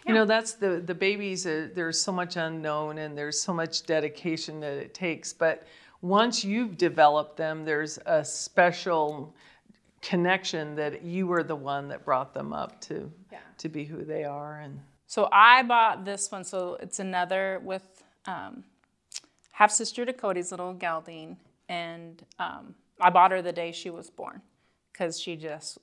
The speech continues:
Speaker 2: I'm like, just caught my eye, her markings, all of that. So we went and picked her up six months and I've had her since then. And so she is the biggest pest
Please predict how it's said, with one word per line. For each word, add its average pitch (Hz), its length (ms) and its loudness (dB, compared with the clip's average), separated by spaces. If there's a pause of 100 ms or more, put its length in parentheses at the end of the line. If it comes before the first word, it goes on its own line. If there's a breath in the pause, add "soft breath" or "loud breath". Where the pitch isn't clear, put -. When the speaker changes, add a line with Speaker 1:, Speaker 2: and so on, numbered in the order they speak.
Speaker 2:
I'm 175 80 -10
like, 156 220 -10
just - 200 -12
caught - 260 0
my 185 200 -14
eye, 233 560 4
her 165 100 -8
markings, 214 960 -6
all 202 300 0
of 202 140 -10
that. 196 280 -4
So 196 140 -8
we 185 160 -6
went 196 240 -6
and 185 120 -12
picked 196 260 -12
her 190 120 -2
up 196 300 4 (560)
six - 280 2
months 208 300 4
and 175 160 -2
I've 165 200 -2
had 165 180 -2
her 160 100 -6
since - 360 -8
then. - 220 -8
And - 160 -12
so 190 300 0 (480 loud breath)
she 202 260 0
is 185 120 0
the 175 60 -2
biggest 175 300 2
pest - 680 2